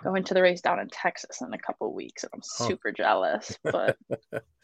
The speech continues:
Speaker 1: no, I would love to go. I've heard the one up in Montreal is pretty cool.
Speaker 2: Yeah.
Speaker 1: So that would be a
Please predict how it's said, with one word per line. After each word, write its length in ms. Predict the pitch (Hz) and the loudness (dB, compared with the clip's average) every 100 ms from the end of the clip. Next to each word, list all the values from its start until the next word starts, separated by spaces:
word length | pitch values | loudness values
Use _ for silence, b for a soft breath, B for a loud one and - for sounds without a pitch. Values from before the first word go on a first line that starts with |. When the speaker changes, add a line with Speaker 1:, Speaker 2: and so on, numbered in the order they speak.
| - | -8
Speaker 1:
no, 220 | 220 220 | 0 6
I 140 | 208 214 | 8 10
would 140 | 226 | 8
love 160 | 214 220 | 6 2
to 80 | 233 | 0
go. 80 | 190 | 2
I've 220 | 185 190 | 2 0
heard 200 | 240 220 | -4 -4
the 80 | 190 | -4
one 160 | 185 180 | -4 -4
up 120 | 180 | -6
in 80 | 175 | -8
Montreal 520 | 175 - - - - | -8 -8 -4 -2 -4
is 80 | 185 | -8
pretty 240 | - 190 | -12 -12
cool. 360 | - 190 196 208 _ _ | -6 -2 -2 -6 _ _
Speaker 2:
Yeah. 180 | 113 110 - b b b - | -4 -2 -4 b b b -2
Speaker 1:
So 120 | 226 | 4
that 180 | 208 196 | 4 4
would 100 | 185 | 0
be 80 | - | -2
a 140 | - | -8